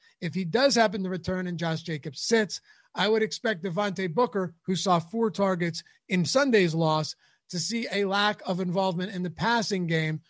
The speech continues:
where Richard does his best work. Nevertheless, they're facing a Jets team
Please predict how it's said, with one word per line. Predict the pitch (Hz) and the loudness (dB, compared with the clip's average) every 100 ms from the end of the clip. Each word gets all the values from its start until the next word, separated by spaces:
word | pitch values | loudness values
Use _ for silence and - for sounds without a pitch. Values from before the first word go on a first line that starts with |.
| _ | _
where | 180 185 | -4 -2
Richard | 180 170 208 196 185 165 - | -2 -4 -2 -2 -2 -6 -6
does | - 180 165 | 0 0 2
his | 175 147 | -2 0
best | 165 147 - | 2 2 2
work. | 175 143 - _ _ _ _ _ _ | 2 2 -2 _ _ _ _ _ _
Nevertheless, | 160 160 190 240 240 135 - - _ | -2 -2 0 2 2 0 -10 -20 _
they're | 180 202 | -2 0
facing | 196 226 208 240 | 2 0 0 -4
a | 233 | -4
Jets | 170 165 247 - | -2 0 -2 -4
team | - 202 180 | -4 -2 -2